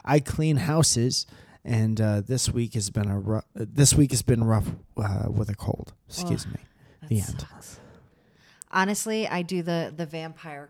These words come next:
Speaker 2: cough a lot.
Speaker 1: Mm.
Speaker 2: Eh, or I'll, if I'm going into, like, a tizzy, I'll walk away. I'll be like, "Excuse me." <laughs> Excuse me.
Speaker 1: <laughs> You ever flail around with your scissors when you're fucking sneezing or coughing?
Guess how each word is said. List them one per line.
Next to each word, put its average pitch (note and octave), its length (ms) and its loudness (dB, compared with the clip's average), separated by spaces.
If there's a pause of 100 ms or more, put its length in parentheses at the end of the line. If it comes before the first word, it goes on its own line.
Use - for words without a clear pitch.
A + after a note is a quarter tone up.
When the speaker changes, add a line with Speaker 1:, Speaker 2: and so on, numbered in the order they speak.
Speaker 2:
cough C#3 260 -18
a C3+ 40 -20
lot. C3+ 300 -20 (160)
Speaker 1:
Mm. A2 280 0 (520)
Speaker 2:
Eh, D#3+ 100 -18 (100)
or F3 320 -6
I'll, E3 240 -6
if E3 180 -14
I'm D#3+ 160 -8
going D#3+ 300 -6
into, D#3 240 -10
like, D3+ 200 -8
a D3 60 -8
tizzy, D#3+ 580 -10 (1000)
I'll D3+ 160 0
walk C#3+ 240 -2
away. C3+ 200 -2
I'll C3+ 80 -4
be C#3 100 -2
like, C#3 340 -4
"Excuse F3 460 -2
me." - 300 0
<laughs> - 60 -4
Excuse C#3+ 800 8
me. - 80 6
Speaker 1:
<laughs> C#3 960 0
You D3+ 100 4
ever E3 180 4
flail C#3 480 2
around C3+ 300 6
with C3+ 180 0
your A#2 80 2
scissors B2+ 500 4
when B2+ 220 4
you're A#2 120 0
fucking A2 540 -2 (1040)
sneezing A#2+ 640 4
or A2 120 2
coughing? A#2+ 600 4